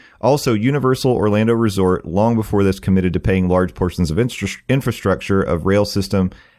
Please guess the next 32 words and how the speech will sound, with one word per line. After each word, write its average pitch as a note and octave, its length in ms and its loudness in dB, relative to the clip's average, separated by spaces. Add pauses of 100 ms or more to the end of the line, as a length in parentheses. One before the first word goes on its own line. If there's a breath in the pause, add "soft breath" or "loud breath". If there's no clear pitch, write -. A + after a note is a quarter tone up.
and C#3+ 220 0
traffic B2 380 0
upgrades F#2+ 500 0
around F#2+ 300 2
Universal's F#2 520 0
Epic F2+ 280 -4
Universe F2 520 0 (200 soft breath)
for D#3 320 2
this G2 220 0
arrangement. E2+ 580 0 (360 soft breath)
Whether B2 220 2
right A#2+ 220 2
or A#2 80 2
not, F#2+ 400 0
this G2+ 180 -2
is F#2+ 140 0
basically, F#2+ 800 0 (140)
uh, F2 160 2
political F#2 540 0
quid E2+ 320 -4 (140)
pro F2 180 0
quo," D#2 240 -2 (320 loud breath)
which F#3 320 2 (680 soft breath)
is G3 180 2
a F#3+ 40 -2
good F3 220 2
point. A2+ 360 -2
Now, B2+ 200 2
I B2 40 2
will E3+ 240 2
say A#2+ 520 2 (360)
that A2+ 600 2